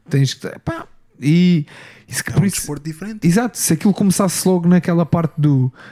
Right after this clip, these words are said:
Speaker 1: "Ah, andem à porrada", é logo, pá, dificilmente naquele nível o, o Conor McGregor se ia aguentar. E vocês pensam assim, "Ah, então, mas aí o que é que, para que é que isto ia ser assim, não sei o quê?" Pá, é simples porque é que ia ser assim, o dinheiro mexe tudo.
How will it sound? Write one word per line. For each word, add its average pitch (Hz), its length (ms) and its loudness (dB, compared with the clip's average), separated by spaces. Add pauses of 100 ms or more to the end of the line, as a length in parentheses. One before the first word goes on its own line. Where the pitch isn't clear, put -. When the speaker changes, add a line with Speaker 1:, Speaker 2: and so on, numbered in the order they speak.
(280)
Speaker 1:
"Ah, 190 300 -2
andem 220 220 0
à 196 80 2
porrada", 208 580 0
é 202 120 0
logo, 190 340 0
pá, - 280 -4
dificilmente 175 800 0
naquele 175 300 2
nível 160 580 2 (160)
o, - 80 -2
o - 320 -6
Conor 147 300 0
McGregor 143 420 2
se 143 200 0
ia 139 80 2
aguentar. 139 500 0 (320)
E 151 60 0
vocês 185 260 0
pensam 185 260 2
assim, 170 300 0
"Ah, 196 40 -4
então, 302 180 -2
mas 277 240 0 (240)
aí 262 200 4
o 240 60 4
que - 120 0
é 208 40 0
que, 214 100 -2 (300)
para - 80 2
que - 120 -6
é - 20 -2
que - 220 -16
isto 190 420 -4
ia 175 80 2
ser 208 340 2
assim, 220 320 2
não 208 100 4
sei - 120 -2
o - 20 -18
quê?" 123 380 -2 (240)
Pá, 220 180 0
é 160 100 2
simples 233 280 2
porque 220 140 -2
é - 20 -2
que 214 100 -4
ia 202 60 4
ser 214 100 2
assim, 196 240 2
o 156 60 4
dinheiro 196 380 4
mexe 190 380 0
tudo. 127 320 0